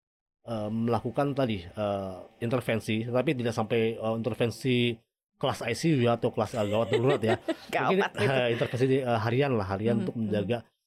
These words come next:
Speaker 1: volatilitas saja supaya tidak terlalu, eh, tinggi volatilitasnya. Tapi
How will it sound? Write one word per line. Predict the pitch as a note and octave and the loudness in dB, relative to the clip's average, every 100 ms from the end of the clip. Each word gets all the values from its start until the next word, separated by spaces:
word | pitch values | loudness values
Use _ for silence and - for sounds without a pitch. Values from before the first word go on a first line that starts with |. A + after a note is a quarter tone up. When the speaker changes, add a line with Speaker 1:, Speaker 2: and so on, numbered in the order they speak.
| _ | _
Speaker 1:
volatilitas | - C#3 B2 C3+ C3 A#2 | -2 0 2 2 2 2
saja | D#3 C3 C3 | 2 2 -2
supaya | - A2 | -4 -4
tidak | G#2+ G#2+ G#2+ | -4 -4 -6
terlalu, | G#2+ G#2 G#2 G#2 G#2 | -2 0 2 0 0
eh, | G2+ G2 - | -2 -2 -2
tinggi | D3+ A#2 | 0 0
volatilitasnya. | G2+ G2 G2 - G2 | -2 -4 -6 -6 -6
Tapi | A2 C#3 | -2 -4